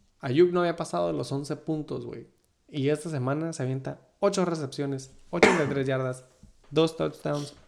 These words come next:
once targets, papá. Eso me da mucha, mucha confianza, güey. Entonces, Brandon Ayuk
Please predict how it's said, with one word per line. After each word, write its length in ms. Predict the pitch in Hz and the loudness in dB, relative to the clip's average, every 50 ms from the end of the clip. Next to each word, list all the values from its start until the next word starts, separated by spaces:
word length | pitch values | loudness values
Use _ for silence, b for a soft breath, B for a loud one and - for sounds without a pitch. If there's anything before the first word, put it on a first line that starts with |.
| _ _ | _ _
once 440 | - 208 220 233 233 226 226 - 233 226 | 2 2 4 4 2 0 0 0 0 -2
targets, 580 | 226 - - 220 226 208 220 196 190 - - - - _ | -2 -4 -4 -2 -2 0 -2 -2 -4 -4 -8 -14 -18 _
papá. 680 | - 160 147 - - - 156 143 131 131 - - - _ _ _ _ _ _ _ _ _ _ _ - _ - _ | 0 0 0 0 0 0 0 0 0 -4 -10 -16 -20 _ _ _ _ _ _ _ _ _ _ _ -20 _ -18 _
Eso 280 | - 180 180 180 202 196 | -2 0 0 0 0 0
me 120 | 185 170 | 2 2
da 80 | 151 151 | 2 2
mucha, 500 | 151 156 160 156 - 165 156 156 156 156 - - - - | 2 0 -2 -2 -2 -2 -4 -4 -4 -8 -14 -20 -10 -4
mucha 380 | 135 139 151 165 165 - 160 | -2 2 2 2 2 2 -2
confianza, 460 | - 139 120 120 120 127 139 127 127 | -2 -4 -4 -4 -6 -8 -10 -10 -12
güey. 200 | - 127 135 147 - _ _ _ _ _ _ _ _ _ - - _ _ _ _ _ _ _ _ _ _ _ _ | -14 -16 -20 -20 -20 _ _ _ _ _ _ _ _ _ -20 -20 _ _ _ _ _ _ _ _ _ _ _ _
Entonces, 680 | _ 139 139 143 139 151 156 156 151 - - - - _ _ _ _ _ _ _ _ _ _ _ _ _ _ _ _ _ _ _ _ _ _ _ _ _ _ _ _ _ _ _ _ _ _ _ _ _ _ _ _ _ _ - - | _ -4 -4 -2 0 -2 -2 -2 -2 -8 -14 -20 -20 _ _ _ _ _ _ _ _ _ _ _ _ _ _ _ _ _ _ _ _ _ _ _ _ _ _ _ _ _ _ _ _ _ _ _ _ _ _ _ _ _ _ -14 -10
Brandon 420 | 127 123 147 151 160 170 180 175 | 0 4 4 6 6 6 4 4
Ayuk 460 | 156 127 131 151 185 208 - - - | 4 2 2 2 0 0 -2 -6 -16